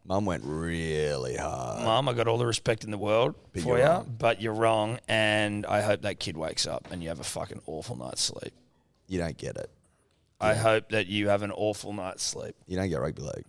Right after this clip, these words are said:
Speaker 2: No.
Speaker 1: And it's, I mean, what do you want me to do about that? Some people get it, some people don't. You don't get it. And it is what it is.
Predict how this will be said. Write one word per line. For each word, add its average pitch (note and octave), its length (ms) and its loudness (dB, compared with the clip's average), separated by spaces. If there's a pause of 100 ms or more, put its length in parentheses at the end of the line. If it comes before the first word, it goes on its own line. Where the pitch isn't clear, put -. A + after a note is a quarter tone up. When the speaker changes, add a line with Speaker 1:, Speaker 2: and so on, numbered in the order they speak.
Speaker 2:
No. - 100 -14 (600)
Speaker 1:
And D#2 100 -8
it's, - 280 -2
I F2+ 100 -4
mean, D#2+ 360 -8 (120)
what F#2 240 0
do F#2 60 0
you E2+ 60 0
want D2 120 -4
me D2 80 -6
to C#2+ 40 -2
do C#2+ 60 0
about B1 200 -2
that? G#1 180 -6 (640)
Some F#2+ 180 -2
people F2+ 220 0
get F2 140 2
it, F2+ 80 2
some F2 160 -2
people E2+ 160 -2
don't. E2 180 -4
You E2 120 -4
don't D#2 300 -2
get G1+ 160 -8
it. - 100 -10 (300)
And G1+ 560 -10 (320)
it C2 140 -8
is C2 160 -6
what A1+ 120 -6
it G#1 100 -8
is. - 280 -10